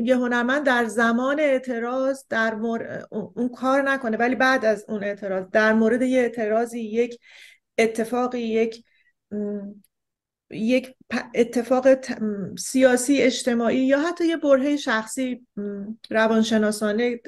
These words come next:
که در زمان دیگری اتفاق افتاده، می‌خواد پیام اون رو دوباره بازبینی کنه، دوباره باز تولید کنه، اون دیگه هنر اعتراضی نیست. اون، اون هنری که در خدمت هنره، داره اون باز-، بازگویی تاریخی می‌کنه از اون.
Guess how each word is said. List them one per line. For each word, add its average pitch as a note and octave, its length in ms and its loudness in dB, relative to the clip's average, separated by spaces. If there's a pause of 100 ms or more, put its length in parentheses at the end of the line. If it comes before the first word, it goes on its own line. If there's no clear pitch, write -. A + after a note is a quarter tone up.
(140)
که A#3+ 100 -2
در A3+ 200 4
زمان A#3 300 0
دیگری A#3+ 420 0
اتفاق A3 380 -4
افتاده، G#3 280 -6
می‌خواد A3 260 -4
پیام A#3 420 2
اون A#3+ 240 -2
رو B3 80 0
دوباره G#3+ 420 2
بازبینی G3 640 -2
کنه، F3+ 260 -6
دوباره G3 320 -2
باز G3+ 320 0
تولید G3 400 -6
کنه، - 260 -8
اون A#3+ 140 -4
دیگه A#3+ 140 0
هنر A3 240 2
اعتراضی G3 500 -2
نیست. F3+ 280 -6
اون، A3 260 2 (200)
اون A3+ 140 4
هنری A3 340 6
که A#3 60 -2
در G#3 160 2
خدمت G#3 360 -4
هنره، G#3+ 520 0 (400)
داره G#3+ 180 4
اون A#3 460 2 (600)
باز-، G#3 600 2
بازگویی G#3+ 640 2
تاریخی F#3+ 600 -4
می‌کنه F3 360 -6
از F#3 300 -12
اون. A3 80 -16